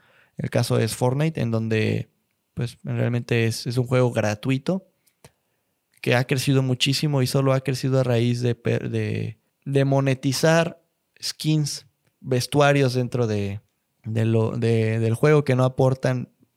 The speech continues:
notoriamente vi-, o sea, al juego, sino solamente a una sensación de exclusividad. Entonces, esta economía digital o de los activos digitales, y también hay gente que puede vender sus,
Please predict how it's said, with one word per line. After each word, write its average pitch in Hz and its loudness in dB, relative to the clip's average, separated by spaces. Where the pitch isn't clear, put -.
notoriamente 139 2
vi-, 123 -2
o - -6
sea, - -8
al 123 -2
juego, 160 2
sino 127 -4
solamente 123 -4
a - 0
una 139 0
sensación 127 -2
de 123 0
exclusividad. 127 -2
Entonces, 175 2
esta 208 0
economía 160 4
digital 135 2
o 120 4
de 117 0
los 117 -2
activos 143 2
digitales, 123 0
y 120 -8
también 127 -2
hay 151 0
gente 131 -2
que 120 -2
puede 123 2
vender 120 2
sus, 120 2